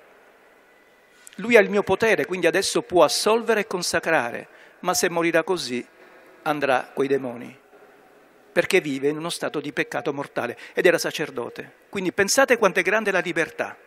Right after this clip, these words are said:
che Dio ci dona. Chiediamo oggi quindi al Signore e Maria,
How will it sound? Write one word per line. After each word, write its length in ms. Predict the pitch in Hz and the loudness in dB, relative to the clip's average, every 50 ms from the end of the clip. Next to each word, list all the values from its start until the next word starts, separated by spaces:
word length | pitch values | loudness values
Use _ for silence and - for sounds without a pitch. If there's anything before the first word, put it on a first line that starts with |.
| - - | -12 -6
che 120 | - 143 | -6 -4
Dio 180 | 139 156 165 156 | -2 -2 -2 -2
ci 160 | - - 143 | -4 -6 -8
dona. 320 | 127 123 113 - 117 120 - _ - - - - - - - - - - | -8 -8 -8 -8 -12 -16 -20 _ -20 -20 -20 -20 -20 -20 -20 -18 -8 -4
Chiediamo 360 | - 185 180 190 170 156 156 | 0 6 8 8 8 6 2
oggi 200 | 160 156 147 135 | -2 -4 -6 -8
quindi 200 | 151 147 139 143 | -6 -4 -2 -2
al 100 | 139 - | 0 0
Signore 400 | - - 165 151 180 185 175 170 | -2 -4 -4 -2 0 2 2 0
e 40 | 151 | 0
Maria, 640 | 147 139 139 139 151 175 190 220 240 247 240 233 | -2 -6 -6 -6 -6 -4 0 2 2 2 2 -2